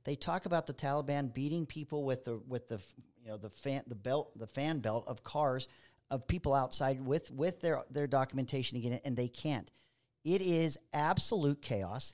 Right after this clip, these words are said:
It is being reported that way in real time. And if, if we were to excuse that or go, "Well, it, you know, any withdrawal would have looked like this,"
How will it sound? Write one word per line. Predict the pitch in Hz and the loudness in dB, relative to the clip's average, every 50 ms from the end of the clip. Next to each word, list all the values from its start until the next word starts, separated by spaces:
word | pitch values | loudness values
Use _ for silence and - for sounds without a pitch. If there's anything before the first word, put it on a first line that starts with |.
| _ - | _ -6
It | 135 127 | -4 -4
is | 131 120 | -4 -2
being | 110 131 139 135 127 123 | 0 2 2 4 4 2
reported | 113 - - - - 190 226 240 240 180 127 | 0 -2 -8 -6 -2 0 0 0 0 -2 0
that | 113 101 92 - | 0 0 0 0
way | 107 107 107 113 | -2 -2 -2 -2
in | 113 - 139 123 120 113 | -2 -2 -2 -2 -2 0
real | 117 143 170 202 214 | 0 0 2 0 0
time. | - - 107 95 87 82 104 127 - _ _ _ _ - - - _ - | -2 -4 -6 -6 -4 -6 -8 -8 -10 _ _ _ _ -20 -20 -20 _ -2
And | 160 151 151 156 156 - _ - | 0 0 0 0 -2 -6 _ -4
if, | 160 147 - - - _ - | -4 -4 -4 -6 -10 _ -6
if | 156 147 - | -4 -4 -4
we | 143 147 208 226 | -2 -2 0 2
were | 220 220 | 2 0
to | 214 - 196 196 | 0 0 -2 -2
excuse | 185 - - - - 214 233 233 185 | -2 -2 -4 -6 -4 -4 -4 -2 0
that | 147 127 117 | 2 2 2
or | 120 120 | 2 0
go, | 139 151 151 | 0 0 0
"Well, | 160 196 233 233 226 226 - | 0 2 2 4 4 2 2
it, | 240 277 285 247 - - | 0 -2 -4 -4 -6 -8
you | - 220 254 240 | -4 0 2 2
know, | 220 180 - - - - _ _ - | 2 2 0 -6 -20 -20 _ _ -2
any | 247 269 269 254 233 | 0 0 2 2 2
withdrawal | 180 170 160 - - 139 135 123 113 110 | 2 0 0 2 4 6 8 8 8 6
would | 117 113 | 4 2
have | 104 110 | 0 0
looked | 113 104 - - | -2 -4 -4 -4
like | 95 90 - - | -6 -6 -6 -8
this," | - 85 - | -10 -10 -8